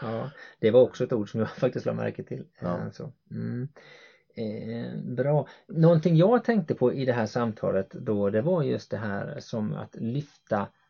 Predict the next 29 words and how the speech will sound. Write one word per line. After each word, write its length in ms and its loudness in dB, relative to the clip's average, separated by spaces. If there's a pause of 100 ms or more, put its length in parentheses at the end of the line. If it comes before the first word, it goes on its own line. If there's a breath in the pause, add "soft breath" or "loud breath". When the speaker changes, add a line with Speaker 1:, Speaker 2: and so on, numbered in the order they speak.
(180)
Speaker 1:
fram 460 -2 (340)
kvalitet, 560 -2 (100)
lyfta 340 -6
fram 380 -2
goda 440 -4
exempel. 1120 -4 (460)
Det 260 0
kan 200 -4
man 120 2
göra 240 2
på 120 -2
olika 360 -2
sätt, 240 0
men 140 -4
faktiskt 300 -4
att 100 -4
göra 520 2
det 180 -2
utifrån 480 -4
vad 140 0
gruppen 440 -4
har 60 -2
producerat, 680 -4
det 160 0
är 80 2
ganska 300 -4
effektivt, 540 -4
tror 180 -2
jag. 100 -8